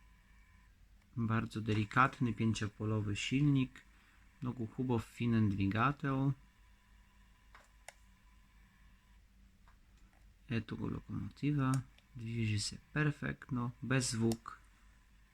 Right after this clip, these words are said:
Niestety dzi-, dźwięków tutaj nie ma, ale myślę, że bardzo ciekawa lokomotywa. Dziękuję, że miałem okazję się z wami podzielić tym nowym skarbem.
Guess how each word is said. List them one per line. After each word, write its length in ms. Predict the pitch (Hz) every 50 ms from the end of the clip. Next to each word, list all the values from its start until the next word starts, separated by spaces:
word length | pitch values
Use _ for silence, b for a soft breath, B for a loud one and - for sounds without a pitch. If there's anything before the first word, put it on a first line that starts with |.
| _ - - - _ _ - -
Niestety 460 | 151 143 139 - 139 135 - - 117
dzi-, 460 | 107 110 - - - 113 120 120 117 113
dźwięków 380 | 123 131 135 127 - - 104
tutaj 340 | - - 107 - 107 98 98
nie 160 | 104 131 170
ma, 260 | 185 160 139 131 -
ale 440 | - 160 170 175 156 147 139 131 127 127 - - B B B B B - -
myślę, 260 | 147 139 - 139 131
że 140 | 123 127 120
bardzo 640 | 113 110 143 170 202 196 180 165 147 127 135 127
ciekawa 680 | 117 - 120 - - 120 117 110 110 107 104 104 101 101 117
lokomotywa. 960 | 117 113 110 - - 104 101 98 101 - - 180 180 165 151 139 139 139 B B B B B B B B B B B B - - -
Dziękuję, 540 | 123 123 131 131 123 127 135 131 123 117 117
że 200 | 110 110 117 113
miałem 340 | 113 110 107 107 107 107 107
okazję 560 | 101 - - 113 113 113 107 110 107 101 101
się 300 | - - 110 107 101 101
z 60 | 98
wami 360 | 107 135 135 131 123 110 101
podzielić 680 | - - - 175 170 143 147 143 139 135 131 127 - -
tym 300 | - 127 120 123 120 117 B B B B B B - -
nowym 340 | 123 123 117 117 120 117
skarbem. 680 | 110 - - - 120 113 113 110 104 110 107 107 107